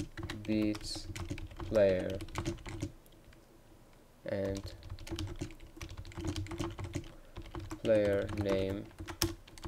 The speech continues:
at position I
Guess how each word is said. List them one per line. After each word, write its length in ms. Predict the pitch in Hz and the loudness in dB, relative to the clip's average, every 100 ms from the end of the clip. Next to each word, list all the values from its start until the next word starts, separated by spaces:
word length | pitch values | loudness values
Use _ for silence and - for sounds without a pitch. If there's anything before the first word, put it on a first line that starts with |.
| - - - - | -8 -8 -10 -8
at 240 | - 107 - | -4 -4 -4
position 640 | 104 104 95 - 95 92 98 - - - - - - | -2 0 0 -2 -2 -4 -8 -16 -20 -20 -20 -20 -2
I 320 | 95 92 90 | 2 2 0